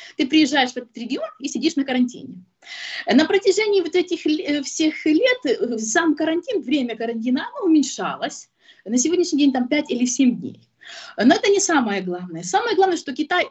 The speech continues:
так и продолжает ту, ту свою стратегию, которую он начал в начале. Э, первое, каждый день тестирования. Даже не каждый день, а сорок восемь, каждые сорок восемь часов.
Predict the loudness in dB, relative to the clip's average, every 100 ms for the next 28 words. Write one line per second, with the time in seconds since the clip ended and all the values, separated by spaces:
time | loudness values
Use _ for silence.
0 | _ -8 -8 -8 -8 -8 -10 -6 -4 -4
1 | -8 -18 -8 -6 -8 _ -4 -4 -4 -2
2 | 0 0 -2 -8 -6 -2 -2 -2 -4 -4
3 | -6 _ _ -20 -20 -20 -2 2 4 6
4 | 6 6 2 -2 -2 -2 -2 -2 -2 -8
5 | -16 _ _ -4 -4 -6 -14 -8 2 2
6 | 4 0 0 -6 -20 _ 2 2 2 -2
7 | 0 0 0 -6 -6 -4 -4 -4 -10 -14
8 | -16 0 0 4 4 4 2 0 0 -2
9 | 0 2 0 -2 -6 -6 0 0 0 -6
10 | -8 -10 -8 -8 -8 -10 -14 -16